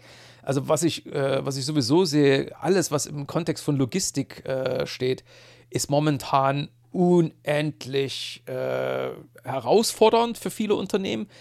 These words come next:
Aber hier gibt's eben auch schon spannende Lösungsansätze. Lieferkettensteuerung, ne? Also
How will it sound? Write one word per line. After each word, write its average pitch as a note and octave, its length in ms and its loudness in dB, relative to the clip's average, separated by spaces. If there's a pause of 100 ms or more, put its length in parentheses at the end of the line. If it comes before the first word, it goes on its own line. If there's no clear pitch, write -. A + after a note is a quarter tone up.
(180)
Aber D3 240 4
hier E3+ 120 10
gibt's E3+ 200 -2
eben E3+ 220 0
auch - 140 0
schon E3 180 -2
spannende E3+ 540 4
Lösungsansätze. D3+ 880 -2
Lieferkettensteuerung, A#2+ 1120 -4
ne? G#3 180 -8 (380)
Also C#3 300 2